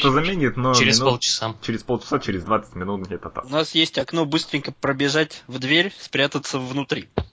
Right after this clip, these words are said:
Speaker 4: если там никого нет.
Speaker 2: А через сколько времени появится, э, Надун?
Speaker 1: У вас, я думаю, минут сорок есть.
Speaker 2: Значит, эти люди уже успеют прийти новые. Итого,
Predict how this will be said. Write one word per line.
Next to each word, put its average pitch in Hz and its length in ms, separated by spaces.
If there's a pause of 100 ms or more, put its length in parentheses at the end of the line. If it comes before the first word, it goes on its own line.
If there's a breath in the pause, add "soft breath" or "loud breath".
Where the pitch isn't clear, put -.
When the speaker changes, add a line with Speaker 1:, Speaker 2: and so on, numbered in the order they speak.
(320)
Speaker 4:
если 123 220
там 131 180
никого 214 280
нет. 117 160 (580)
Speaker 2:
А 131 120
через 151 280
сколько 208 380
времени 190 320
появится, 127 1400
э, 95 160 (760)
Надун? 120 400 (1120)
Speaker 1:
У - 60
вас, - 680 (640)
я 113 120
думаю, 107 500
минут 101 300
сорок - 280
есть. - 240 (1300)
Speaker 2:
Значит, - 240
эти 117 140
люди 120 160
уже 113 180
успеют 101 400
прийти - 320
новые. - 280 (600 loud breath)
Итого, 151 360